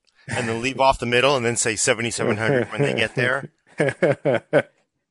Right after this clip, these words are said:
Speaker 1: That seems crooked, but, you know. But I do think, uh, it does help, though, 'cause they, the eleventh generation, it is easy for people to understand, as Elena says, right? It's just like, "Oh, you should buy an eleventh gen instead of a, you know, eighth gen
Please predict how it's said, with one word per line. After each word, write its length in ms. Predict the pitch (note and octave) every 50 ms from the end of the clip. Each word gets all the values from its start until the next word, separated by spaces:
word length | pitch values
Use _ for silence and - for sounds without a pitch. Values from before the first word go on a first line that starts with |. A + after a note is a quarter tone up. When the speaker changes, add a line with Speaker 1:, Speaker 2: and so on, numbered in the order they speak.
| _ - _ - - - - - - - - _ _ _ -
Speaker 1:
That 160 | - A#2 G#2+
seems 240 | - B2+ A#2 G#2 -
crooked, 360 | - - G#2+ - - D#2+ D2
but, 200 | - D2 D2 E2+ _ _
you 80 | - E2+
know. 140 | C#2+ C2+ C2+ - _ _ _ _ _ _ _ _ _ _ _ _ _ _ _ _ - -
But 240 | C#3 C3+ C3 B2 C3+
I 160 | C#3 D3 C#3+
do 180 | - F3 F3+
think, 340 | E3 - E3+ D#3+ - - - -
uh, 400 | - A#2+ C3 C3 B2+ B2+ B2+ C3 - _ _ _ _ -
it 80 | - F3+
does 180 | B3 C4 G#3 -
help, 180 | A3+ A3+ -
though, 200 | - D3 B2+ A#2+
'cause 180 | A2+ - D3+ B2
they, 360 | C3+ D#3 D#3 D#3 D#3 E3 E3 - _ A#2
the 140 | A#2+ C#3 C#3
eleventh 400 | C3+ C3 C#3 D#3 D#3+ E3+ D3 -
generation, 680 | - D3+ C#3 C3+ C3 C3+ C3 - - C#3+ C3+ C3+ A#2 _ _ - - - - _ _ -
it 160 | D3+ D3 C3 D3+
is 160 | C#3+ A2+ C3
easy 280 | E3 C#3 G#2+ C3+ C3+
for 200 | B2+ - - B2
people 280 | A2+ - B2+ A2+ A#2+ A#2
to 60 | A#2
understand, 420 | A2+ G#2 F#2+ - A#2 A#2 B2+ B2 G2+
as 80 | E2
Elena 300 | D#2+ E2+ E2+ D#2 D2 C#2+
says, 300 | - - D#2+ D2 C#2 -
right? 200 | E2 F2 G2 A2
It's 120 | G#2+ - -
just 180 | - - - G#2+
like, 140 | G#2 - - -
"Oh, 300 | A#2 A#2+ B2 B2 G#2+ F#2
you 160 | F2+ G2+ G#2
should 240 | - - B2 G2+ F#2
buy 200 | G#2+ G#2 G#2+ G#2+
an 120 | G#2 G2
eleventh 360 | F#2+ F#2+ G#2+ G#2+ A2 F#2+ -
gen 260 | - E2 D#2 D#2 D2+
instead 260 | D2+ D2+ - F2+ F2 F2
of 100 | E2+ D#2
a, 220 | D#2 D2+ D2 D2 -
you 120 | G2 F#2 E2+
know, 120 | D#2 D#2
eighth 240 | - G2 G#2 - -
gen 320 | - F2 C#2+ C2+ C2 C2